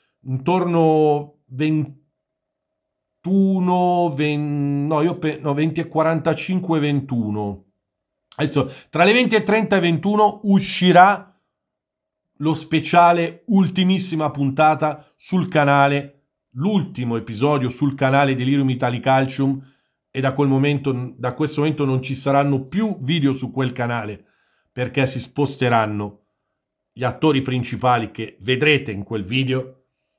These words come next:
sulla Tribù Rossonera solo per abbonati. E quindi anche tu, da zero punto novantanove al mese, o se vuoi di più, partecipa al lavoro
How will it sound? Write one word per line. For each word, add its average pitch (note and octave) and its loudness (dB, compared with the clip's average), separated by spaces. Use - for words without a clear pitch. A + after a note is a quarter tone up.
sulla C#3 0
Tribù B2+ -2
Rossonera A2 -4
solo D3+ 2
per C3 -2
abbonati. G2+ -6
E - -12
quindi D3 0
anche D#3+ 2
tu, G2+ -4
da A#2+ 2
zero D#3+ 2
punto D#3+ 0
novantanove C3+ 2
al B2+ -2
mese, D3 -4
o D#3+ -6
se - -6
vuoi C#3 2
di A2 -6
più, C#3 2
partecipa C3 -2
al A#2+ 0
lavoro D3 2